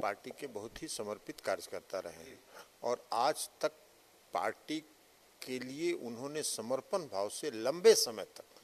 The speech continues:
स्वर्गीय आदरणीय जॉर्ज फर्नांडिस साहब के समय से लेके आज तक उन्होंने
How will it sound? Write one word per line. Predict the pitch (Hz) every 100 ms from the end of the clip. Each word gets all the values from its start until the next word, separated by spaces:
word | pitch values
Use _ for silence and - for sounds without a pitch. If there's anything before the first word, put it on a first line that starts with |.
| 135 131 - - - - - -
स्वर्गीय | - - 113 113 143
आदरणीय | 135 110 110 113 117 110
जॉर्ज | 110 127
फर्नांडिस | - 117 107 113 135
साहब | - 90 -
के | 143
समय | - 98 110
से | - -
लेके | 117 -
आज | - - 107 -
तक | 156 123
उन्होंने | 110 101 117